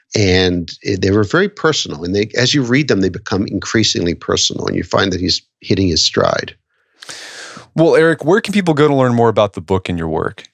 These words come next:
Speaker 1: Well, I have a website, eric weiner books dot com, Weiner, W E I N E R, all one word, or on Twitter, Eric underscore Weiner,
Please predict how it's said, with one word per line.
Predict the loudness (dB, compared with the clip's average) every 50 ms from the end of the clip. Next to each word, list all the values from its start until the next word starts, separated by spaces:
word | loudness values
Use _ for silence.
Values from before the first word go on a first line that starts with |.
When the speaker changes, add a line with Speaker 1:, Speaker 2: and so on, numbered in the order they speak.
| _ _ 0
Speaker 1:
Well, | 2 2 2 2
I | 2
have | 2 2 0 0 -2 -6
a | -4 0
website, | 2 2 2 2 0 0 0 0 0 -2 -4
eric | -2 0 0 0 0 -2 -4 -4
weiner | 0 0 2 2 2 2 2 0
books | 0 -2 -2 -4 -4 -4 -6 -4 -2 -2 -2 0
dot | 0 -2 -2 -2 -6
com, | -4 -2 0 0 0 0 0 -2 -2
Weiner, | 0 0 0 2 2 0 0
W | 0 -2 -4 -4 -2 -2 -2 -2
E | 0 0 0 2
I | 2 2
N | 0 0 -2
E | -2 0 0
R, | 0 2 0 0 -2 -2 -4 -2
all | 0 0 2
one | 2 2 2 2
word, | 2 2 2 2 2 2 0 -2 -6 -12 -8 -4
or | 0 0 2 2 2 0
on | -2 -2
Twitter, | -2 -2 0 0 2 2 2 2 2 0 0 0
Eric | 0 2 2 0 -2 -4 -8
underscore | -6 -6 -4 -4 -4 -4 -4 -2 0 0 2 2 2
Weiner, | 2 0 0 0 0 0 0 0 0 -2